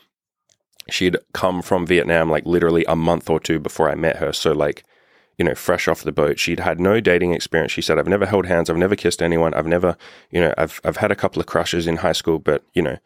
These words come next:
I've never done anything." And she goes, "To be honest, I have a crush on you. I really like you.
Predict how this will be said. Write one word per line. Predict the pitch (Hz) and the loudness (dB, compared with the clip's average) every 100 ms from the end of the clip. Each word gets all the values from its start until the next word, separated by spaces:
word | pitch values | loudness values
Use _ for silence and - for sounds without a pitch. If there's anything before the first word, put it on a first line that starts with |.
| _ - | _ -6
I've | 87 | -2
never | 98 87 | 0 0
done | 87 82 | 0 2
anything." | 95 85 - 76 - _ _ _ - _ _ _ _ _ - | 2 0 -2 -6 -8 _ _ _ -20 _ _ _ _ _ -4
And | 87 | -4
she | 87 | 2
goes, | 92 85 | 2 2
"To | - | -2
be | 90 | 0
honest, | 101 117 - | 2 2 0
I | 92 | -4
have | 90 104 | -2 -2
a | 101 | -2
crush | - 87 - | 0 -2 -2
on | 76 | -6
you. | 67 - | -6 -4
I | 85 | 0
really | 92 107 101 | 2 4 4
like | 85 - - | 2 -2 -8
you. | - | -14